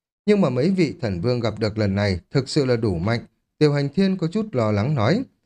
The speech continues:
Ma La là một trong tứ thần vương gì đó.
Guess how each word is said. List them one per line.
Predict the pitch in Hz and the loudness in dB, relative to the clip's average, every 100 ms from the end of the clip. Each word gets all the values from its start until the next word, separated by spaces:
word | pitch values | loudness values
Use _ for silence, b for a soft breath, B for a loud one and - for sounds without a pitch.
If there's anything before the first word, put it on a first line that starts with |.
| _ _ _ | _ _ _
Ma | 202 196 | 2 2
La | 196 190 | 2 0
là | 147 | 0
một | 123 107 | -2 0
trong | 170 170 | 0 0
tứ | 143 202 | 0 -2
thần | 190 101 | 0 -2
vương | 85 120 | 0 0
gì | 101 90 | 0 0
đó. | 90 175 | 0 0